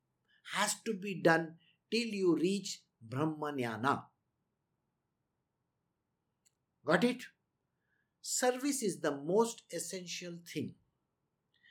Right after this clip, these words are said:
Without serving the guru, nothing is possible. Please let me tell you straight up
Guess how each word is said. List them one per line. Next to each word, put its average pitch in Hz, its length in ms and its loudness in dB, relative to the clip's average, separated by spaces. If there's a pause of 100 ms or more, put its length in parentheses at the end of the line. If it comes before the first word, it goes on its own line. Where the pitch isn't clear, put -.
(400)
Without 247 440 10
serving 247 540 4
the 226 140 6
guru, 202 340 10 (1500)
nothing 175 540 2
is 226 140 4
possible. - 460 -6 (1400)
Please 208 280 2
let 180 220 0
me 202 240 -6
tell 160 160 2
you 180 280 -4 (340)
straight 226 400 6
up 175 320 6